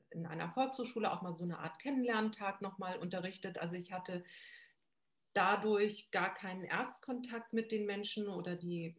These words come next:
haben nur was gelesen. Die waren vielleicht auch gar nicht auf meiner Webseite vorher,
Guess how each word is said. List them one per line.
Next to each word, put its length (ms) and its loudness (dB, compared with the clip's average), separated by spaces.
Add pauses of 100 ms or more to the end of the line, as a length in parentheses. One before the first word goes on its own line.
(100)
haben 200 -4
nur 140 -2
was 200 -4
gelesen. 640 2 (560)
Die 100 -4
waren 200 0
vielleicht 300 -4
auch 100 -8
gar 160 2
nicht 120 -2
auf 120 -8
meiner 280 0
Webseite 520 6
vorher, 480 2